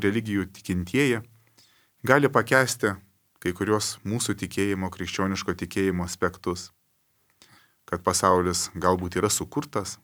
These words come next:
galbūt yra aukštesnis protas, kad etinis, moralinis krikščionybės mokymas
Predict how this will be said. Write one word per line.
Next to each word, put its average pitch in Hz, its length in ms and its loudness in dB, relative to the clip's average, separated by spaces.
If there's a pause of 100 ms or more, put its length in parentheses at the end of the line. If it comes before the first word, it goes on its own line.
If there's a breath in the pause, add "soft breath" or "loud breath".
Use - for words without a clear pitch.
(200)
galbūt 85 400 -4
yra 85 160 0
aukštesnis 85 480 -6
protas, 120 480 0 (920 soft breath)
kad 95 200 0
etinis, 143 640 2 (140)
moralinis 107 680 4
krikščionybės 101 680 0
mokymas 110 580 0